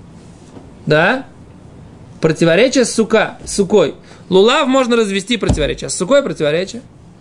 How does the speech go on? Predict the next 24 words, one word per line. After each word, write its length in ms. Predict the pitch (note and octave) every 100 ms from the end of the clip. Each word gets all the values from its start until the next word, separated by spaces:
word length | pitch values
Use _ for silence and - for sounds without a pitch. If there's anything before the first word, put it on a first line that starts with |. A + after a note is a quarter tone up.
| - - - - - - -
Все, 120 | - F3
на 140 | E3+
этом 160 | F3+ F#3+
остановимся, 360 | E3+ G#3 G#3
потому 180 | E3+ F3
что 120 | -
следующее, 680 | D#3 F3 G3+ G3 - F3 E3 - - - -
следующее 480 | - - F3+ F3+ F3
нужно 220 | F3 D#3
будет 180 | E3 E3+
ввести 360 | D3+ D#3+ - A3
понятие, 760 | - F3+ G3+ B3 B3 F3+ F#3 A3+ -
запомним 380 | E3 G#3+ G#3+ F3+
это 160 | E3
противоречие, 640 | D#3+ D3+ F3 A3 C4+ F3 - - -
потому 140 | - E3
что 100 | F#3
на 100 | F3
следующем 360 | A#3 A3+ G3
уроке 220 | G3+ A#3
нужно 160 | G#3+ F#3
будет 180 | F#3 F#3
ввести 320 | E3+ D#3+ A3
понятие, 680 | F#3 F#3+ G3+ A3 G#3 F3+ E3